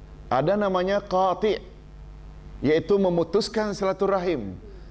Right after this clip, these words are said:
Ah, orang yang ini ni tak akan dapat yang ini. Panjang usia tidak,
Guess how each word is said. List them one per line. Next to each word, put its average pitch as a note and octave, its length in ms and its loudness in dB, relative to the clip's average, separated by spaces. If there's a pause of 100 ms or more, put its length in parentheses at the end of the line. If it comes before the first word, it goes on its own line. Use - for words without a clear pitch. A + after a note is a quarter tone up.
(160)
Ah, C#3 160 2
orang G#3+ 320 2
yang F#3+ 160 0
ini F3+ 240 0
ni G#3 160 2
tak - 240 0
akan E3 160 0
dapat E3 400 0
yang A#2+ 160 -2
ini. F#2+ 240 -8 (560)
Panjang C#3+ 320 2
usia C#3 480 2
tidak, G3 560 0